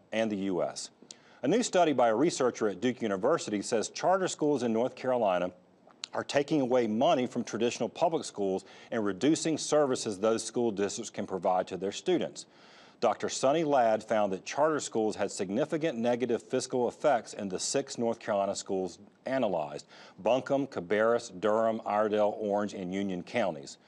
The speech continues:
Now in Durham, her research found that charter schools were requiring the school system to reduce services for each student by between five hundred dollars and seven hundred dollars a year,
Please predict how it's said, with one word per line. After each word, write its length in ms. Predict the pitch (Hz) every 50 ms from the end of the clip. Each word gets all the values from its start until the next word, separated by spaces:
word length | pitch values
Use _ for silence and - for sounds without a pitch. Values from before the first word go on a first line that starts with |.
| - - - - -
Now 160 | 110 98 98
in 140 | 95 90 98
Durham, 440 | - 190 233 247 202 151 127 120 117 - - -
her 140 | - 135 131
research 420 | 123 135 127 123 - 135 120 - -
found 240 | - 123 120 117 107
that 80 | 104 -
charter 320 | - - 135 143 139 135
schools 320 | - - - 123 120 104 107
were 120 | 104 101
requiring 400 | 101 95 - - 117 113 113 107
the 100 | 98 87
school 280 | - - - 143 151 -
system 380 | - - 113 - - 113 104
to 100 | - 104
reduce 420 | 95 95 90 87 113 120 120 117 -
services 480 | - 131 139 135 127 110 - 110 104
for 200 | - - 107 90
each 160 | 104 117 113
student 420 | - - - 180 190 151 127 110 - - - - - - -
by 140 | - 113 107
between 340 | 101 104 - - 117 104 95
five 340 | - - 123 120 131 139 -
hundred 200 | 139 139 135 117
dollars 400 | 120 110 107 107 107 107 104 104
and 100 | 92 -
seven 300 | - 139 131 131 120 104
hundred 240 | 107 101 90 85
dollars 380 | 85 87 85 82 85 85 85 -
a 40 | 92
year, 360 | 90 101 107 101 87 76 -